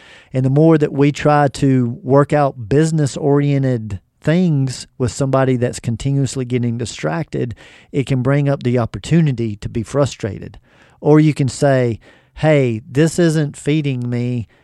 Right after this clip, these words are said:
How can I break this down into the most simple form and be getting fed?" But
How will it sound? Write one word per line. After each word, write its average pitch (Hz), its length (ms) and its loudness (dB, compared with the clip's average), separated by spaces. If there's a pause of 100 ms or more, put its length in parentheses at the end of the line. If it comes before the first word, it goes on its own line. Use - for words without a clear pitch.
(140)
How 160 240 2
can 147 180 -2
I 143 80 0
break 139 340 0
this 139 200 0
down 135 360 2
into 127 200 0
the 120 40 2
most 120 320 -2
simple 139 320 0
form 127 560 0 (340)
and 131 160 -2
be 135 120 0
getting 127 360 -2
fed?" 131 640 -6 (360)
But 127 340 0